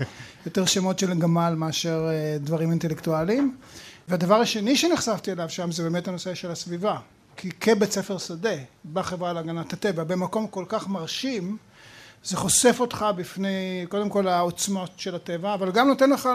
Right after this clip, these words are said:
Speaker 2: לחשוב ולשאול שאלות על איך הדבר הזה עובד, איך המערכת הזאת מתפקדת. שני הנושאים האלה מלווים אותי עד היום.
Speaker 1: ואתה מחליט שם שאתה הולך ללמוד את התחום הזה שנקרא מדעי הסביבה.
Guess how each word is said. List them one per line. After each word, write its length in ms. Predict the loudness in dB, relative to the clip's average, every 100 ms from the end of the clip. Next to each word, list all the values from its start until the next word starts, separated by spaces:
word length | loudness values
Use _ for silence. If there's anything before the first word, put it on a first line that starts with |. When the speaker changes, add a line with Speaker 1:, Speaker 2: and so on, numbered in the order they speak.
| 0
Speaker 2:
לחשוב 380 | -2 6 6
ולשאול 260 | 4 0 -2
שאלות 560 | 0 2 4 4 0 -18 -20 -20 -20 -12
על 100 | 0
איך 100 | 2
הדבר 280 | 4 6 4
הזה 140 | 4 0
עובד, 360 | -2 0 0 0
איך 140 | -2
המערכת 340 | -4 -4 -4 -6
הזאת 220 | -4 -4
מתפקדת. 840 | -6 -8 -6 -4 0 0 0 -6 -18 _ _ -20 -20 -20 -16
שני 240 | 0 4
הנושאים 420 | 6 6 6 4 4
האלה 340 | 2 2 0 0 -4 -10 -10 -2
מלווים 320 | 0 0 0
אותי 160 | -2
עד 120 | -4 -2
היום. 280 | -4 -6 -10 -4 4
Speaker 1:
ואתה 260 | 4 6
מחליט 500 | 4 2 2 0 0 -8 -20 -20 -20 -12
שם 320 | -2 0 0
שאתה 200 | -2 -2
הולך 140 | -2 0
ללמוד 220 | 0 0
את 120 | 0
התחום 280 | -4 -4 -4
הזה 120 | -4
שנקרא 340 | -4 -6 -2 -2
מדעי 400 | 0 0 0 0
הסביבה. 600 | -2 -6 -6 -6 -6